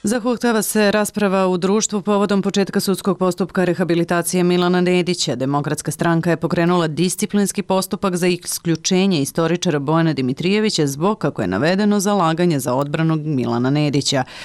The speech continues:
Samostalni poslanik Borislav Stefanović predložio je parlamentu da u dnevni red nove sednice uvrsti izmene zakona o rehabilitaciji kako bi se onemogućio pokušaj pokretanja postupka rehabilitacije onih koji su sarađivali sa okupatorima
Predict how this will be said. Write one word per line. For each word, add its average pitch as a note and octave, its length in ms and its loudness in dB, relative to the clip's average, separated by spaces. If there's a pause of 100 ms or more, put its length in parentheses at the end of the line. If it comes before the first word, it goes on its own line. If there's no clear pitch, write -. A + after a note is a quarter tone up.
Samostalni D3 540 -2
poslanik D#3+ 420 2
Borislav D#3+ 360 0
Stefanović E3 720 0
predložio E3 480 0
je D#3 80 0
parlamentu E3 580 0
da E3 120 2
u D#3+ 40 2
dnevni D#3+ 320 2
red E3 180 0
nove D#3+ 240 2
sednice E3 540 0
uvrsti D#3 500 -2
izmene D#3 420 0
zakona D3+ 440 0
o C3+ 40 0
rehabilitaciji D#3+ 920 0
kako G#3 240 0
bi F#3+ 120 0
se - 220 0
onemogućio F#3 760 0
pokušaj E3+ 460 -2
pokretanja D#3 560 0
postupka D3+ 520 -2
rehabilitacije C#3+ 880 0
onih D3+ 300 2
koji D3 180 0
su D3 140 -6
sarađivali D3 640 0
sa A2+ 180 -4
okupatorima D#3 760 0